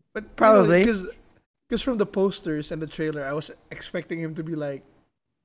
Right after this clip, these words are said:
Speaker 1: Beverly Keane's version. You know, I thought he was
Speaker 2: Mm-hmm.
Speaker 1: the one that was gonna be the asshole. But when he came in,
Speaker 2: So
Speaker 1: you
Speaker 2: Paul,
Speaker 1: know, he
Speaker 2: Father
Speaker 1: ran a-
Speaker 2: Paul is the, is the mysterious new priest in the town, and Bev Keane is kind of like the, the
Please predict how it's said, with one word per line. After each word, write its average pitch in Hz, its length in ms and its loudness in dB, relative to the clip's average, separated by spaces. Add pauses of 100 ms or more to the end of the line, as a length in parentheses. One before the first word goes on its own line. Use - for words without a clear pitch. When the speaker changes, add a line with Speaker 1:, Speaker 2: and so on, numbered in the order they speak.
(440)
Speaker 1:
Beverly 170 340 -4
Keane's 165 500 -10
version. 139 500 -10
You 143 120 -12
know, 156 100 -8
I 160 140 -4
thought 175 240 -6
he - 260 0
was 190 160 4
Speaker 2:
Mm-hmm. 175 40 2
Speaker 1:
the 175 60 4
one 165 140 0
that 156 80 0
was 156 140 -2
gonna 156 180 -2
be 147 80 -6
the 143 160 -6
asshole. 139 500 -10 (840)
But 151 320 -2
when 165 140 0
he 170 60 -2
came 165 280 -2
in, 175 80 0
Speaker 2:
So 160 100 4
Speaker 1:
you 170 80 -4
Speaker 2:
Paul, 175 280 8
Speaker 1:
know, - 220 -6 (300)
he - 80 -20
Speaker 2:
Father 165 400 6
Speaker 1:
ran 156 80 0
a- 151 80 -2
Speaker 2:
Paul 156 180 4
is 170 220 -6
the, 147 300 0 (480)
is - 100 -10
the 139 140 -2
mysterious 156 580 0
new 160 160 -2
priest 156 320 -6
in 156 100 -4
the 151 140 2
town, 131 320 0
and 131 200 -4
Bev 139 280 2
Keane 135 320 -6
is 123 220 -8
kind 131 200 -4
of 131 80 -2
like 123 220 -4
the, 120 260 -4 (460)
the 135 160 0